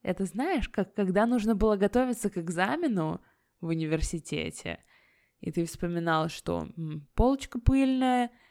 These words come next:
а ещё погладить можно. Так вот, здесь такого не получится. Если ты отвёл себе время на задачку,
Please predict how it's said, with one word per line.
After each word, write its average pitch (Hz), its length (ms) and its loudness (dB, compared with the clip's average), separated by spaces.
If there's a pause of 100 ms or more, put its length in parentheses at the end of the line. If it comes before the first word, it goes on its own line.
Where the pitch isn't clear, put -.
(160)
а 170 80 -4
ещё 160 220 -4
погладить 226 760 2
можно. 226 680 2 (460)
Так 220 260 -2
вот, 165 400 -2 (200)
здесь 190 460 2
такого 220 380 4
не 202 100 2
получится. 160 680 4 (360)
Если 320 280 2
ты 269 140 2
отвёл 175 380 4
себе 180 280 2
время 185 300 2
на 160 120 0
задачку, 165 680 2